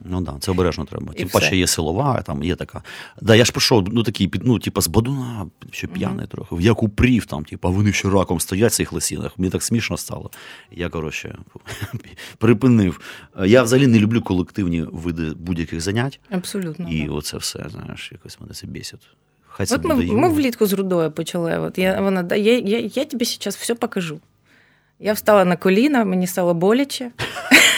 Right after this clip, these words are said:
Speaker 2: <laughs> Я пішла.
Speaker 1: Ясно.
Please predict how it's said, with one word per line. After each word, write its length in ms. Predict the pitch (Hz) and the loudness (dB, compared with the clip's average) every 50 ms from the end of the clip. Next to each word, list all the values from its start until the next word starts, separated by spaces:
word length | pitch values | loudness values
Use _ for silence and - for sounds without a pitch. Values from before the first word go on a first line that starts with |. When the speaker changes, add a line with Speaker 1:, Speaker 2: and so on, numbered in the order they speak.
| - - 302 - - | -4 -6 -8 -4 0
Speaker 2:
<laughs> 0 | - 294 254 - | 0 0 2 4
Я 100 | 277 233 | 4 4
пішла. 460 | - 247 - 247 220 - - - 233 - - - - - - - - - - - - - - _ | 4 4 4 4 4 4 4 2 0 0 -2 -6 -16 -14 -16 -16 -16 -16 -16 -18 -20 -20 -14 _
Speaker 1:
Ясно. 540 | - 107 123 139 139 139 135 117 - - 120 | -2 0 4 4 6 6 6 4 2 4 6